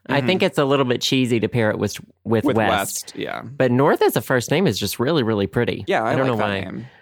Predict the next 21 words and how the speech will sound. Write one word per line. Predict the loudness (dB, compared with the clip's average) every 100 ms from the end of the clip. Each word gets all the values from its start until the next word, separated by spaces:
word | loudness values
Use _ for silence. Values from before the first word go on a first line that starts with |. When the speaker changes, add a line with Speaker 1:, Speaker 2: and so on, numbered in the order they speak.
| _ _ -2
Speaker 1:
Um, | 0 0 -2 -4 -8 _ -10
there | -2 2
was | 0
speculation | 0 -2 0 2 2 2 0
for | 0
a | 0
while | 0 2 2
that | 0 -2
the | -4
son's | 0 0 0 0
name | 0
was | 0 -2
gonna | -2
be | 0 -2 -2
Easton. | -2 0 -2 0 0 0 -4 _
Speaker 2:
Oh, | -12 -10
my | -12 -12
God. | -12 -12 -12 -8
Speaker 1:
Easton | -2 -2 0 -2 0
West. | 0 0 0 -2
Speaker 2:
<laughs> | -2